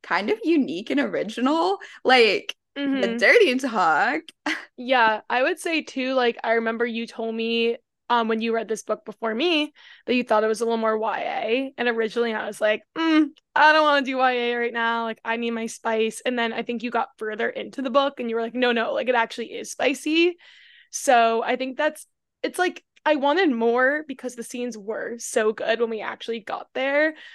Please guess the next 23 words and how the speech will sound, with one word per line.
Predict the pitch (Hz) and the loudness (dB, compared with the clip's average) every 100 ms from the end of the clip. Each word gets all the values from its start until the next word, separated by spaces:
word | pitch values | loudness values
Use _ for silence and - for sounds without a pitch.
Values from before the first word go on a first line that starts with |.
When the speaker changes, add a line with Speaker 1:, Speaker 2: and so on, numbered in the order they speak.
| - | -4
Speaker 2:
but | 269 254 | -4 -2
also | 233 233 - 247 233 226 | -4 -4 -2 -2 0 -2
it's | 226 | -4
a | 240 | -4
little | 226 220 | -2 -4
better | 202 214 214 220 | -4 -4 -4 -4
than | 226 | -6
some | 220 226 220 | -6 -4 -4
of | 220 | -6
these | 220 | -10
books | - 226 - | -10 -10 -8
that | - | -8
we | 247 240 | -6 -6
read | 233 226 220 220 | -6 -4 -2 -2
where | 214 202 285 - 269 | -2 -2 -2 -4 -6
love | 294 392 349 | 0 2 4
'em, | 302 | 4
but | 254 233 | 2 0
it's | 226 - | -2 -2
like | 240 - _ - | -8 -8 _ 0
every | 254 226 233 233 226 226 - | 0 0 -4 -4 -6 -6 -2
other | 220 214 220 | -2 -2 -6
chapter | 208 - - - 269 302 320 | -6 -10 -12 -8 -6 -2 -2